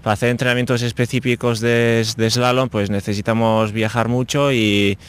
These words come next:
el cama-, el canal más cercano que tenemos es el de Pau, en Francia, aquí a un par de, un hora y media de, en coche, y luego el siguiente es el de la seu y es el que más frecuentamos porque, bueno,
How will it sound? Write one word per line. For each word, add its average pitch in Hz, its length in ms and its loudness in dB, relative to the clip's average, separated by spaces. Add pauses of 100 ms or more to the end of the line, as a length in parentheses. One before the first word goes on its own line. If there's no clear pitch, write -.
(280)
el 107 100 -2
cama-, 110 440 2
el 117 80 -12
canal 117 360 2
más 120 220 -2
cercano 120 380 -2
que 117 100 0
tenemos 123 400 -2
es 117 140 -4
el 117 180 0
de 117 140 0
Pau, 143 240 0
en 123 160 -2
Francia, 139 600 -2
aquí 113 280 -2
a 104 400 2
un 107 160 -2
par 110 180 -2
de, 107 140 -4
un 110 400 -4
hora 117 180 2
y 113 60 0
media 120 280 2
de, 107 380 2 (260)
en 113 140 -2
coche, 131 420 0
y 110 140 4
luego 107 280 2
el 107 120 0
siguiente 110 400 -2
es 110 140 -2
el 110 180 0
de 107 80 2
la 104 140 2
seu 131 340 0 (760)
y 107 160 2
es 107 200 2
el 107 140 0
que 107 360 2
más 107 440 2
frecuentamos 113 720 0
porque, 98 440 0
bueno, 107 300 -2